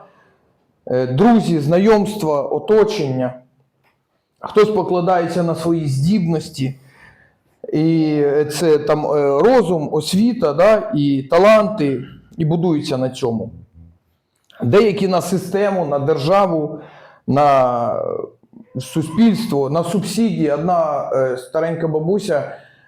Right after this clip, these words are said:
мені хвасталась, що в неї двісті вісімдесят гривень виходить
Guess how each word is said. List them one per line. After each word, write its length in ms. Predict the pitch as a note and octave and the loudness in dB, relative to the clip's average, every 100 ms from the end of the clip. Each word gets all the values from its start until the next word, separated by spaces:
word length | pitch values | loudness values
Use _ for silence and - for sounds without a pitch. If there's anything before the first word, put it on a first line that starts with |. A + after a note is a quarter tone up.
| _ - | _ -4
мені 260 | C3+ E3 | -2 -2
хвасталась, 520 | C#3+ F3 F#3 E3+ D#3+ | 0 -2 0 -2 -2
що 160 | D#3 D#3+ | -4 -4
в 120 | D3 | -2
неї 340 | F3 F3 D3 B2+ | -2 -2 -2 -2
двісті 380 | D3+ F3 F3 | -2 -2 -2
вісімдесят 640 | D3 D3 D#3 C#3+ D3 - C#3 | -2 -2 -2 -2 -2 -4 -4
гривень 400 | B2+ F#3 F#3+ E3 | -2 0 0 -2
виходить 600 | C#3+ - E3 E3+ D#3+ | -4 -2 -2 -2 -2